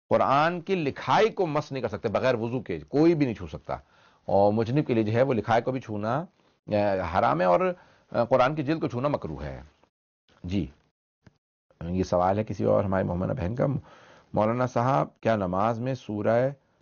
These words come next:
फातिहा के बाद दो सूरा पढ़ सकते हैं?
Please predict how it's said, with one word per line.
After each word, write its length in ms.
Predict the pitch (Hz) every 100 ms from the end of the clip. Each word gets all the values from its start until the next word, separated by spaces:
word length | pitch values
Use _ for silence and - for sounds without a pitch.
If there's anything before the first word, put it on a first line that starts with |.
| _
फातिहा 420 | 92 92 120 127
के 120 | 123
बाद 420 | 92 95 113 104 - _ _ _ -
दो 240 | 73 104 127
सूरा 320 | - 120 123
पढ़ 260 | - 120
सकते 340 | 139 135 - 143
हैं? 140 | 135